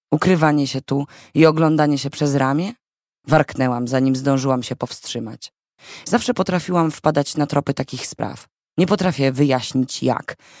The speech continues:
ale tak jest, odkąd zostałam dziennikarką. A skoro już na to wpadłam, jak mogłam tak po prostu odejść, zostawić tych ludzi, nie pomóc im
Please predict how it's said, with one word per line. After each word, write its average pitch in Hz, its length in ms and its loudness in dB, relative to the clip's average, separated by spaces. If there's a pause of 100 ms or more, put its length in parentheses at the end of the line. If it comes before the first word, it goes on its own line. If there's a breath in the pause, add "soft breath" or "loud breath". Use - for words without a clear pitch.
(100)
ale 180 180 4
tak 202 200 -4
jest, 139 340 -4
odkąd 160 340 0
zostałam 151 480 -2
dziennikarką. 165 840 -4 (640 loud breath)
A - 80 0
skoro 208 260 0
już 196 180 -2
na 170 80 -2
to 160 100 -4
wpadłam, 151 580 -2 (240 soft breath)
jak 226 180 0
mogłam 160 340 2
tak - 180 -6
po 156 100 0
prostu - 320 -2
odejść, 139 560 -2 (120)
zostawić 147 520 -2
tych - 180 -4
ludzi, 127 320 0
nie 143 140 4
pomóc 156 440 2
im 131 240 0